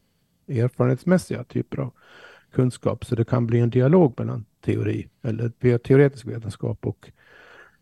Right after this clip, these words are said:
eller empirisk vetenskap på andra grunder än erfar-, den sortens erfarenhet.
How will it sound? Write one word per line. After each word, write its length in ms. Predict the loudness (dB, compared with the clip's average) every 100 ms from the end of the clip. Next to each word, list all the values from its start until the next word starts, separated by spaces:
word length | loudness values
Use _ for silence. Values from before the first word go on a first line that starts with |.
| _ _ _ _ _ 2
eller 180 | 4
empirisk 560 | 6 6 6 6 4 2
vetenskap 480 | 2 2 0 0 2
på 80 | 2
andra 260 | 2 0
grunder 520 | 0 -2 0 0 -2
än 180 | -4 -4
erfar-, 480 | 0 -2 -2 -4 -4
den 280 | 2 4 4
sortens 340 | 2 -2 -4
erfarenhet. 840 | -4 -4 -4 -6 -4 -6 -8 -14